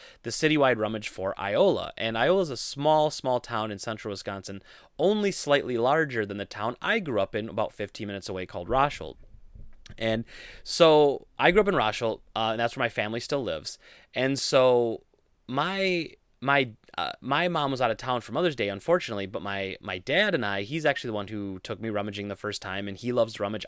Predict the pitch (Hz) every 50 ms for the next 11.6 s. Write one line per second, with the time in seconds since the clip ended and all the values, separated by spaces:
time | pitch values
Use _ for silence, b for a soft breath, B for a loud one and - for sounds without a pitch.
0 | - - - 95 101 101 98 92 95 95 95 98 98 95 104 92 90 - - 110
1 | - - 101 92 98 104 101 92 98 98 - 98 101 98 95 104 101 95 B B
2 | B B B B B B _ 175 196 196 - - 165 156 147 147 139 - - 135
3 | 131 117 107 98 - 139 135 127 127 101 107 110 156 190 196 143 110 104 104 -
4 | - 113 110 117 117 127 123 - - - - 131 - - 113 107 104 - 110 98
5 | 98 - - 185 139 107 95 113 107 110 110 - 107 98 - - 113 107 104 -
6 | - - 139 - - 98 92 - - - 98 101 - - 98 95 98 101 101 98
7 | - - 98 95 - - 90 85 90 90 92 - B B B B B B B B
8 | - - 120 123 123 117 104 92 92 85 78 82 - - - 123 117 127 113 104
9 | - - 170 175 151 - - - - - 143 - 214 226 220 185 139 110 101 98
10 | 92 90 85 - 104 92 - - 165 147 113 - B B B B B B B B
11 | B B B B B - 123 131 127 127 120